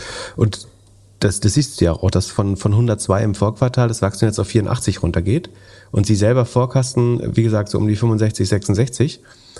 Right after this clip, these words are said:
Das heißt, sie haben eigentlich schon zehn, zwanzig Prozent weniger Revenue Expansion da reingerechnet, so. Aber wa-, also was nicht passieren wird, ist, dass jetzt die Digitalisierung aufgehalten wird und dass,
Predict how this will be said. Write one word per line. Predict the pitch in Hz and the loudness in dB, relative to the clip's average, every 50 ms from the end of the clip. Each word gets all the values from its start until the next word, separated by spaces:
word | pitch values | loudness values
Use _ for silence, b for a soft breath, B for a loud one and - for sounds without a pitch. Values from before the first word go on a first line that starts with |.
| B B | B B
Das | B 104 98 - | B 0 0 2
heißt, | 110 107 120 120 - | 2 0 0 -2 -2
sie | - 104 104 | 0 2 2
haben | 104 113 117 | 2 2 2
eigentlich | 110 104 104 101 104 - | 2 0 0 0 -2 -2
schon | - 110 104 101 101 - - - - - - - - - _ _ _ - - - - - - _ _ - | 0 0 0 0 0 -4 -8 -16 -20 -20 -20 -20 -20 -20 _ _ _ -20 -20 -20 -20 -20 -20 _ _ -14
zehn, | - - - 110 104 110 | -4 -2 0 0 0 0
zwanzig | 104 - 107 98 101 104 - | 0 0 0 0 -2 -2 -2
Prozent | - 95 - 98 95 87 98 | -2 0 0 0 0 0 0
weniger | 92 98 95 95 92 90 90 92 - - | 0 0 2 2 2 0 0 -2 -2 0
Revenue | 98 95 92 95 98 92 | 0 0 2 2 0 -2
Expansion | 82 82 - - - 92 90 87 92 87 87 87 - - - - | -2 -4 -4 -4 -2 -2 -2 -2 -2 -2 -4 -4 -6 -10 -8 -6
da | - 87 | -6 -4
reingerechnet, | 87 85 85 85 85 - - - 92 - 101 - - - | -2 -2 -2 -4 -4 -4 -4 -6 -6 -6 -8 -10 -10 -8
so. | - - - - - - B B B B B B B B | -10 -10 -10 -12 -18 -20 B B B B B B B B
Aber | B - - 170 147 - - - - - - - - - - | B 0 2 2 2 0 -2 -6 -14 -20 -20 -20 -20 -16 -6
wa-, | - 123 120 - - | -2 -2 -2 0 2
also | 123 117 117 | 2 2 4
was | 117 110 147 | 2 2 0
nicht | 165 - | 0 0
passieren | - 175 - - 160 147 147 | 2 0 2 4 2 2 2
wird, | 139 143 - | 2 0 2
ist, | 127 123 - - | 0 0 2 0
dass | 120 117 | 2 2
jetzt | 120 110 - - | 2 0 0 0
die | - 110 110 107 | 0 2 2 2
Digitalisierung | 107 110 110 110 - 113 104 101 123 131 107 | 2 2 2 2 2 2 2 2 2 2 2
aufgehalten | 92 92 92 - - 107 101 104 107 - - - - 113 110 110 117 117 | 2 0 -2 0 0 -2 0 0 -2 -6 -4 -2 0 0 0 0 0 0
wird | 117 135 160 165 - - - - - | 2 0 0 -2 -4 -10 -20 -20 -4
und | - 117 110 110 | 0 0 2 2
dass, | 107 101 - - | 0 -2 -4 -8